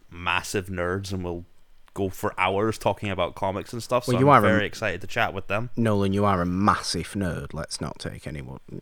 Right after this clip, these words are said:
Speaker 2: you know, let, let's not kid ourselves.
Speaker 1: Indeed.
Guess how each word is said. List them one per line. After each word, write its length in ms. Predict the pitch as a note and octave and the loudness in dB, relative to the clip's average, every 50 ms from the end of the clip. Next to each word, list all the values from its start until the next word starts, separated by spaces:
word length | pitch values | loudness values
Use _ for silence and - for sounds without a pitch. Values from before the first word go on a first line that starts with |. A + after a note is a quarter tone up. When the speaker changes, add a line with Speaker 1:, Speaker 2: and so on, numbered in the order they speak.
| - - | -12 -10
Speaker 2:
you 140 | E2 E2 | -10 -8
know, 140 | C2+ C2 B1+ | -8 -8 -8
let, 220 | C2 D#2 D#2+ - - | -8 -8 -8 -8 -8
let's 340 | D#2+ E2 D2 - - - - | -8 -8 -8 -8 -10 -8 -8
not 220 | E2+ C#2+ - - - - - - - - - - - - - - - - - | -8 -8 -10 -12 -16 -20 -20 -20 -20 -20 -20 -18 -18 -18 -18 -18 -20 -14 -12
kid 200 | - - A2+ E2 | -6 -4 -4 -4
ourselves. 440 | D2 C#2 C#2+ D2+ - - - G2+ F#2 E2 | -4 -6 -8 -8 -6 -6 -6 -6 -4 -2
Speaker 1:
Indeed. 220 | D#2+ F2 F2 - | -2 -2 -2 -2